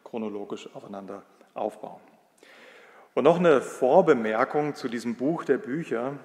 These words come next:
Es gibt eine Fülle von Aussagen in der Bibel und natürlich müssen wir uns beschränken bei fünfzehn Lektionen. Ja, wir können diese über tausend Kapitel nicht in fünfzehn Abenden zusammenfassen.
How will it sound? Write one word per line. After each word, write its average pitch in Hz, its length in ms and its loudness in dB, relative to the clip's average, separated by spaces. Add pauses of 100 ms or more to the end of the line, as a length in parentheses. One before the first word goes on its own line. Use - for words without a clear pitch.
(480)
Es - 120 -18
gibt 147 180 -2
eine 131 420 0 (280)
Fülle - 680 4 (140)
von 127 260 -2
Aussagen 117 680 2
in 110 80 -6
der 113 100 -4
Bibel 117 340 -6
und 110 80 -4
natürlich 123 420 0
müssen 131 260 -2
wir 123 220 2 (300)
uns 120 200 -4
beschränken 123 520 -2
bei 107 120 2
fünfzehn 120 380 -4
Lektionen. 110 600 -4
Ja, 98 160 -10
wir 110 100 -2
können 123 280 -4
diese 117 280 -4
über 123 340 -2
tausend 120 480 -2
Kapitel 131 460 -2 (300)
nicht 120 240 -6
in 113 160 -6
fünfzehn 120 440 -4
Abenden 113 440 -4
zusammenfassen. 113 640 -8